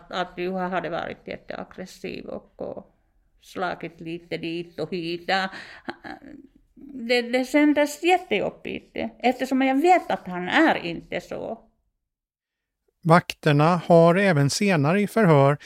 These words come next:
Speaker 2: beskrivit Juha som aggressiv, att han skrek och verkade påverkad.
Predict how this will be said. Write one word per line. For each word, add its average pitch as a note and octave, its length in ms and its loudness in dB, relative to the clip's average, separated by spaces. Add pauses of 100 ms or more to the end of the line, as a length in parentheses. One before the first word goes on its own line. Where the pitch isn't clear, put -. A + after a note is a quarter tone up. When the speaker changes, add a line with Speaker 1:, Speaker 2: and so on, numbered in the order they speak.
(160)
Speaker 2:
beskrivit D#3+ 640 2
Juha C3 480 4
som C#3+ 180 0
aggressiv, D#3 600 -2 (560)
att D3+ 200 0
han E3+ 140 4
skrek C3+ 540 0 (140)
och D3+ 180 2
verkade D3 380 4
påverkad. D3+ 840 -4